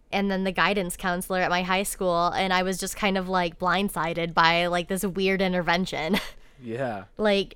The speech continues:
Speaker 1: right before my eighteenth birthday, because people were afraid that once I turned eighteen, I was just gonna lose my marbles or something. <laughs>
Speaker 2: Yeah,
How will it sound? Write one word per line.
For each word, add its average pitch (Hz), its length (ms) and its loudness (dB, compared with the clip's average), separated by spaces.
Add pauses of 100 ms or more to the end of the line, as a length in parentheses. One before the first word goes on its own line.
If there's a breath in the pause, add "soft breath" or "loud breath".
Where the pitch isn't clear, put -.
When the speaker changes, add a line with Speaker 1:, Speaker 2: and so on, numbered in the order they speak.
Speaker 1:
right 202 260 2
before 208 300 2
my 196 80 2
eighteenth 190 400 -2
birthday, 175 400 -2
because 175 420 -4
people 196 380 -4
were 185 160 2
afraid 185 640 2 (160)
that 170 380 0 (120)
once 196 200 0
I 185 120 2
turned 185 260 -2
eighteen, 185 460 -2
I 175 100 0
was 175 160 0
just 180 220 -6
gonna 175 180 0
lose 180 180 0
my 165 140 0
marbles 165 460 2
or 165 80 -2
something. 147 540 -4
<laughs> - 60 -10
Speaker 2:
Yeah, 110 340 4